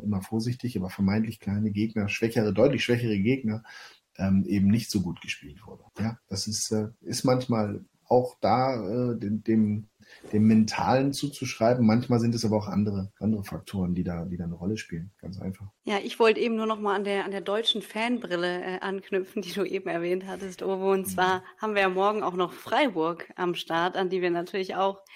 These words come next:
Speaker 2: denken sollten oder denen die Daumen drücken sollten, dass sie, ähm, es
Speaker 1: Alle.
Speaker 2: geht ja, ist ja die Zwischenrunde,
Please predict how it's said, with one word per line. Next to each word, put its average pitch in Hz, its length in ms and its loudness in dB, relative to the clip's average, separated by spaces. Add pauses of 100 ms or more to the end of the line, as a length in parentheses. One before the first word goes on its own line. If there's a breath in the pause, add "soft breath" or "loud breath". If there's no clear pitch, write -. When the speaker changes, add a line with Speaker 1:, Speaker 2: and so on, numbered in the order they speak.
(260 loud breath)
Speaker 2:
denken 220 320 4
sollten 196 260 6
oder 196 100 6
denen 208 180 2
die 208 140 -4
Daumen 226 360 4
drücken 196 280 0
sollten, 185 280 2
dass 185 220 2
sie, 185 280 0
ähm, 175 500 -2 (200 loud breath)
es 107 60 -14
Speaker 1:
Alle. 113 140 -8
Speaker 2:
geht 202 120 2
ja, 202 60 4
ist 196 140 0
ja 190 160 4
die 185 100 0
Zwischenrunde, 190 760 4